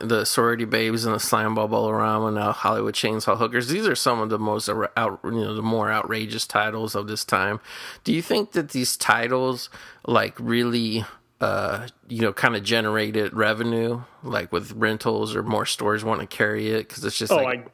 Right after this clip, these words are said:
Speaker 2: guarantee they did.
Speaker 1: Yeah,
Speaker 2: Yeah.
Speaker 1: yeah.
Speaker 2: I mean, first of all, these movies, I, I think both *Sorority Babes* and *Hollywood Chainsaw Hookers* were also sold to be shown on U S A Up All Night.
Speaker 1: Yeah.
Speaker 2: And so you get revenue from that, and then I'm, I'm guaranteeing these were, these were videos that were doing well in,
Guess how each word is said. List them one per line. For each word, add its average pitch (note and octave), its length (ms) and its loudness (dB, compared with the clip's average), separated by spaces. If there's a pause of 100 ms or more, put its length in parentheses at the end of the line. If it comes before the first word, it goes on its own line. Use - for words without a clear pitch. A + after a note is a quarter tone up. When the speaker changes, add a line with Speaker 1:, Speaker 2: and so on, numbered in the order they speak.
(120)
Speaker 2:
guarantee B2+ 480 -2
they A#2+ 140 -8
did. - 260 -8
Speaker 1:
Yeah, G#2+ 180 -6
Speaker 2:
Yeah. - 260 -8 (200)
Speaker 1:
yeah. - 360 -10
Speaker 2:
I - 60 -8
mean, C3+ 200 -2
first - 200 0
of D3 40 -4
all, C#3+ 40 0
these C#3 140 -2
movies, C#3 240 0
I, C3+ 240 -2
I B2+ 40 -2
think C#3+ 260 -4
both B2+ 500 -2
*Sorority B2 360 2
Babes* A#2+ 280 -2
and B2 160 0
*Hollywood C3+ 280 0
Chainsaw C#3+ 380 -2
Hookers* D3 500 -4
were A#2 180 2
also A#2+ 260 -2
sold A#2 440 0
to B2+ 80 0
be A#2 280 0
shown A#2+ 300 2
on A#2 140 -4 (140)
U C3+ 140 0
S - 140 0
A A#2+ 100 4
Up A#2 120 -4
All A#2 80 2
Night. D3+ 420 -2 (360)
Speaker 1:
Yeah. - 340 -12
Speaker 2:
And B2 160 0
so - 120 -2
you B2+ 40 -2
get B2 120 0
revenue A#2+ 260 0
from A#2+ 140 -4
that, C3 220 0
and B2+ 80 -4
then A#2+ 60 -2
I'm, A#2 200 -8
I'm B2 160 -8
guaranteeing B2 540 0
these A#2 180 -4
were, B2 100 -4
these B2+ 220 -4
were A#2 80 0
videos A#2+ 360 -2
that A#2+ 120 0
were B2 60 -2
doing A#2+ 260 2
well A#2+ 220 2
in, B2+ 160 -6